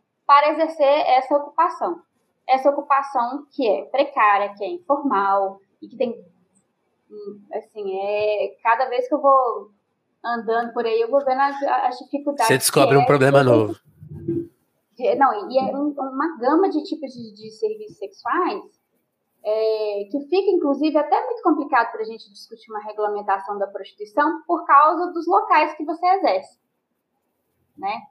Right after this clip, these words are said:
Speaker 1: Então, eu, eu tenho uma hipótese que eu tô trabalhando na tese, que é como que essas leis, essas regulações, os artigos são feitos, elas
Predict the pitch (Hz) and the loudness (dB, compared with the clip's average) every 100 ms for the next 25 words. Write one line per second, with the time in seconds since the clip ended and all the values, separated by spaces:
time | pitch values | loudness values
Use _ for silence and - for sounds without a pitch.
0 | _ _ - 233 247 262 269 311 311 302 | _ _ -6 -2 2 2 4 2 4 2
1 | 320 - 302 294 - - - 220 214 - | 2 2 4 4 0 -10 -12 -8 -8 -10
2 | - 208 202 196 202 202 196 190 196 190 | -10 -2 0 0 -4 -6 -8 -10 -12 -12
3 | 185 - 285 339 294 208 202 180 - - | -10 -4 0 2 2 0 -6 -14 -16 -12
4 | 240 226 202 202 _ _ _ - 302 339 | -4 0 0 -2 _ _ _ 0 2 2
5 | 392 - 277 269 233 220 247 285 269 - | -2 0 0 0 -4 -4 0 4 4 0
6 | 220 220 - _ 214 208 190 190 - 254 | -6 -10 -18 _ -14 -6 -4 -4 -6 -6
7 | 233 220 208 208 208 254 - - 392 - | -6 -4 -2 -2 -6 -18 -20 -14 -14 -8
8 | - 269 285 - 262 320 | 0 2 2 2 2 2